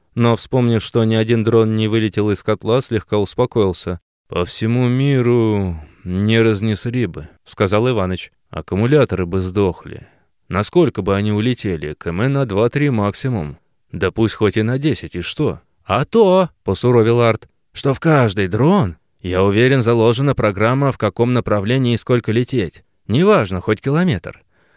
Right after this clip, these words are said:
Но посчитайте-ка, в каждом мосе по десять дронов, мосов тридцать штук. Это значит, в наш мир попало бы триста маяков, пусть и на небольшом отсюда расстоянии.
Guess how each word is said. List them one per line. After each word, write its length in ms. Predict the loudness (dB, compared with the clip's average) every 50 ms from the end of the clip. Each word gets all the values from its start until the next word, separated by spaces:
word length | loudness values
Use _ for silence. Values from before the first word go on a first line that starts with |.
| _ -12
Но 220 | -8 -4 -4 0
посчитайте-ка, 1000 | 0 0 0 0 0 2 2 2 2 0 -2 -8 -14 -10 -12 -14 -14 -14 -20 _ _ _ _ _ _ _ _ _ _ _
в 60 | -4
каждом 340 | -2 0 0 0 0 0 -2
мосе 380 | -2 -2 -2 -4 -4 -4 -6
по 160 | -4 -4 -2 -2
десять 280 | -2 -2 -2 -4 -4
дронов, 540 | -4 -4 -2 -2 -2 -2 -4 -4 -8 -10 -20 _ _ _ _ _ _ _ -6
мосов 400 | -2 0 0 0 0 -2 -6 -4
тридцать 340 | -2 -2 -2 -2 -4 -8
штук. 460 | -10 -10 -10 -6 -6 -6 -6 -8 -12 -20 _ _ _ _ _ _ _ _ -8
Это 200 | -6 -2 -2 -2
значит, 440 | -2 0 -2 -2 -4 -6 -10 -10 -10
в 120 | -8 -4
наш 280 | -2 -2 -2 -4 -6 -8
мир 240 | -6 -2 -2 -2 -2
попало 360 | -2 -4 -2 0 0 0 0
бы 120 | 0 -2
триста 340 | -4 -4 -6 -6 -6 -4 -4
маяков, 480 | -2 -2 -2 -2 -4 -4 -4 -4 -4 -4
пусть 300 | -6 -8 -8 -6 -6 -6
и 40 | -4
на 140 | -4 -4
небольшом 500 | -4 -2 -2 -2 -2 -4 -4 -4 -4 -4
отсюда 300 | -4 -4 -4 -4 -4 -2
расстоянии. 720 | -4 -4 -4 -4 -4 -2 -2 -2 -2 -4 -6 -8 -14 _